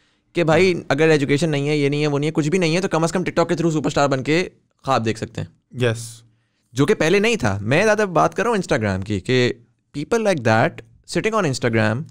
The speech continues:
Speaker 1: watching this abuse of resource, अगर उनके कॉन्टेक्स्ट में देखा जाए।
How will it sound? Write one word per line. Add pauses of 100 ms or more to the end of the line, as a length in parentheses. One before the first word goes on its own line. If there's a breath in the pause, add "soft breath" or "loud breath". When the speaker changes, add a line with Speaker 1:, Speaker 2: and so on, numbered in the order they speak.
(920 soft breath)
Speaker 1:
watching (380)
this (1040)
abuse
of
resource,
अगर
उनके
कॉन्टेक्स्ट
में
देखा
जाए।